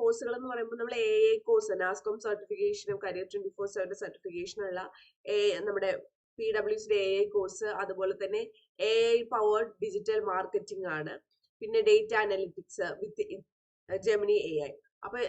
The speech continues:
Gen എ ഐ. അപ്പൊ ഇവിടെ നമ്മൾ നോക്കിക്കഴിഞ്ഞു എന്ന് വെച്ചാ ഇത്രയും കോഴ്സുകൾ നമ്മൾ പ്രൊവൈഡ് ചെയ്യുന്നതാണ്. അപ്പൊ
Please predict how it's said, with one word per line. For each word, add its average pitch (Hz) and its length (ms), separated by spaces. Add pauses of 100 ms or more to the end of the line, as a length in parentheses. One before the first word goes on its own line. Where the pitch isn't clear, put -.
(140)
Gen 220 160
എ 190 140
ഐ. 160 40 (100)
അപ്പൊ 240 180
ഇവിടെ 269 180
നമ്മൾ 294 260
നോക്കിക്കഴിഞ്ഞു 262 480
എന്ന് 262 160
വെച്ചാ 262 200 (380)
ഇത്രയും 269 480
കോഴ്സുകൾ 226 460 (100)
നമ്മൾ 214 180
പ്രൊവൈഡ് 196 480
ചെയ്യുന്നതാണ്. 180 500
അപ്പൊ 190 120